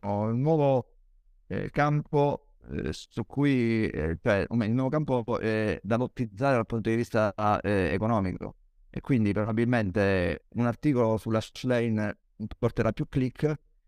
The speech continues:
una narrazione sulla Schlein porterà più gente a ricondividere quella roba là, e così come una serie Netflix dove, eh, nel presepe, eh, dei personaggi che lo sceneggiatore ci ha messo, ci sono tutta una serie di minoranze,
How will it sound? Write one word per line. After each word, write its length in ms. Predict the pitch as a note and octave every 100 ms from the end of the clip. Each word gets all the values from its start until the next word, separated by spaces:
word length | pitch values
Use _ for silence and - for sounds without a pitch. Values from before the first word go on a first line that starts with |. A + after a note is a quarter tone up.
| _
una 160 | A#2 B2
narrazione 400 | A#2 A#2 C3 A2+
sulla 280 | A2+ A2+
Schlein 500 | A2+ - B2+ B2 A2+ A2 _ _ _ _
porterà 560 | A#2 - A#2 A#2+ A2
più 140 | G#2 A2
gente 580 | G#2 A2+ A2 G2+ A2 G2+
a 240 | G#2 G#2+
ricondividere 520 | G#2 G#2 G#2 A2 G#2+
quella 160 | G2 G#2+
roba 240 | G#2+ C#3
là, 360 | E3 B2+ D#3 E3
e 100 | -
così 260 | A#2+ A#2+ A2
come 260 | C3+ A#2
una 180 | A2 A2
serie 300 | A2 B2 A2+
Netflix 720 | A2 A2+ - - A2 G2+ -
dove, 420 | G#2 A2+ G#2 G2+ - _ _ - _ -
eh, 140 | F#2
nel 180 | F#2+ G#2+
presepe, 840 | - A#2+ C3+ B2+ A#2 G#2+ G2 - -
eh, 500 | F#2+ D#2+ - - - _ _ _
dei 360 | - G2+ G#2+ G#2
personaggi 640 | A2+ - A#2+ A#2 A#2 G#2
che 60 | G#2
lo 80 | G#2
sceneggiatore 460 | - G#2+ A2+ A#2+
ci 80 | A2
ha 80 | G#2
messo, 340 | G#2 A#2 - F#2+
ci 100 | A2
sono 160 | A#2+
tutta 200 | G#2 G#2
una 100 | A2
serie 200 | A2 A#2
di 60 | G#2
minoranze, 840 | B2+ D#3 A#2+ B2+ - C3 A#2 A2